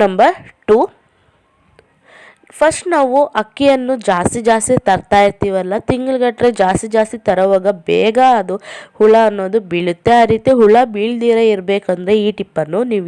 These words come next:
ಯೂಸ್ ಮಾಡ್ಕೊಳ್ಳಿ. ಫಸ್ಟ್ ಇದರಲ್ಲಿ ಒಣಮೆಣಸಿನ್ಕಾಯನ್ನು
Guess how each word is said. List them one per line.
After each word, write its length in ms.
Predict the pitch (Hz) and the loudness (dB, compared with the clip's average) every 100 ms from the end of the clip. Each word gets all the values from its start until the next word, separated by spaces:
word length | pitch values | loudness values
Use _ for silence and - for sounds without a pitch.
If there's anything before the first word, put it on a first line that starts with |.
| 175 | -4
ಯೂಸ್ 180 | 180 175 170 | -4 -4 -8
ಮಾಡ್ಕೊಳ್ಳಿ. 420 | 151 - 160 302 - - - _ - | -8 -6 -2 -4 -4 -20 -20 _ 0
ಫಸ್ಟ್ 280 | 285 - 320 | 0 0 -2
ಇದರಲ್ಲಿ 560 | 277 214 220 214 202 269 - - - - 202 | 0 -2 0 0 2 -2 -4 -16 -20 -2 0
ಒಣಮೆಣಸಿನ್ಕಾಯನ್ನು 1080 | 240 277 262 240 233 208 220 202 196 202 | 2 0 -2 -4 -6 -2 0 0 -2 -2